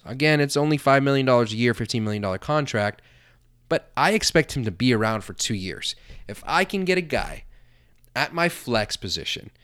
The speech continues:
in the middle of the seventh round, and the back half of the second round, actually, and he's going to be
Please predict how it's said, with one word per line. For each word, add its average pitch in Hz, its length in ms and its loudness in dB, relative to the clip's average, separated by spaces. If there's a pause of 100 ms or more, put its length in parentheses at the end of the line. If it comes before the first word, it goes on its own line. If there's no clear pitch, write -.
(280)
in 131 140 -2
the 123 80 -2
middle 165 400 2
of 180 100 0
the 170 80 0
seventh 143 440 0
round, 78 260 -10
and 151 120 -2
the 156 60 4
back 170 300 0
half 117 260 0
of 95 80 -10
the 90 80 -10
second - 360 -8
round, 80 180 -12
actually, 98 520 -6 (2250)
and 131 200 -2
he's 165 260 0
going 175 280 0
to 147 140 -4
be 127 580 2